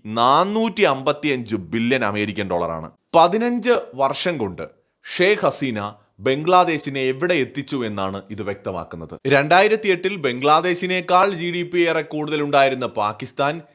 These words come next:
ഇന്ന് ബംഗ്ലാദേശിനേക്കാൾ ഏറെ പിറകിലായിരിക്കുന്നു. എന്ന് മാത്രമല്ല, ഇന്ന് ജി ഡി പി per capita-യിലും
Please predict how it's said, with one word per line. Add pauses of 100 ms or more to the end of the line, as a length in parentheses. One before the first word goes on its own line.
(140)
ഇന്ന്
ബംഗ്ലാദേശിനേക്കാൾ (100)
ഏറെ
പിറകിലായിരിക്കുന്നു. (380)
എന്ന്
മാത്രമല്ല, (240)
ഇന്ന്
ജി
ഡി
പി
per (160)
capita-യിലും